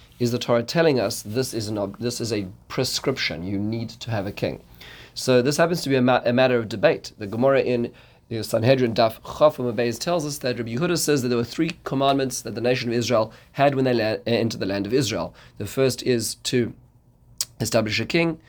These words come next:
to destroy Amalek, and to build the Beis Hamikdash. So he sees it as a mitzvah, as a commandment. However, Rabbi Nehurai disagrees, and he says, "This parasha was only a response to the Torah Omes, to the complaints of Israel,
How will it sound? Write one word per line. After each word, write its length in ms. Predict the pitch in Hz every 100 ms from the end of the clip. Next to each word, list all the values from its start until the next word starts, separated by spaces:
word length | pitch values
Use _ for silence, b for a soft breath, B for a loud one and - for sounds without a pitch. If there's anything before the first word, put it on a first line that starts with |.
| b -
to 80 |
destroy 520 | 101 101 - - 151 -
Amalek, 520 | 110 123 160 165 -
and 180 | 139 151
to 80 | 151
build 200 | 120 117
the 40 |
Beis 240 | 107 107 110
Hamikdash. 340 | 143 117 64
So 280 | - 110 107
he 180 | 104 127
sees 240 | 127 135
it 100 | 120
as 300 | 101 113 104 -
a 240 | 107 104 b b -
mitzvah, 420 | 135 160 151 143
as 160 | 120
a 60 | 120
commandment. 540 | - 113 110 90 73
However, 420 | - 90 98 98 - b b -
Rabbi 140 | 117
Nehurai 680 | 117 123 120 123 175 156 147
disagrees, 500 | 131 151 147 175 156
and 120 | 151
he 60 | 131
says, 360 | 135 123 104
"This 180 | 131 160
parasha 400 | - 170 170 131
was 160 | 131 131
only 300 | 147 156 151
a 80 | 123
response 540 | 117 - - 156 143
to 140 | -
the 100 | 127
Torah 340 | 120 120 117 110
Omes, 480 | 156 135 113 113 -
to 100 | 104
the 80 | 113
complaints 520 | 107 107 139 135 -
of 120 | 110
Israel, 400 | 127 143 170